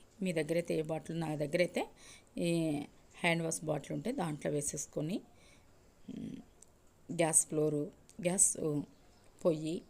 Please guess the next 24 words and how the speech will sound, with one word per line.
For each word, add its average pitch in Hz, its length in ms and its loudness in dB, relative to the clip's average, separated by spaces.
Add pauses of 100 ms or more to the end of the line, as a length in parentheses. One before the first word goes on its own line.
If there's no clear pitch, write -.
(240)
టైల్స్ 156 320 2
బాగా 156 320 -2 (440)
తుడుచుకుంటే 180 600 0 (100)
బల్లులు 170 600 4
ఏమి 156 300 2
రావండి, 151 460 0
బొద్దింకులు 170 560 2
బల్లులు 160 340 2
ఏమి 156 220 2
రాకుండా 151 380 -6
ఉంటాయి. - 280 -6 (640)
చూడండి, 214 500 4 (180)
మన 175 180 0
బ్యాగు 180 480 0 (140)
జిప్పు 180 340 -2
ప్రాబ్లం 165 440 -2
వస్తుందా 156 340 0
ఉంటుంది 151 400 -4
కదండి. 151 400 -4 (360)
చూడండి, 196 280 4
అస్సలు 214 300 4
గుంజినా 180 480 -2
లాగినా 165 400 -2
రాదనమాట. 143 520 -4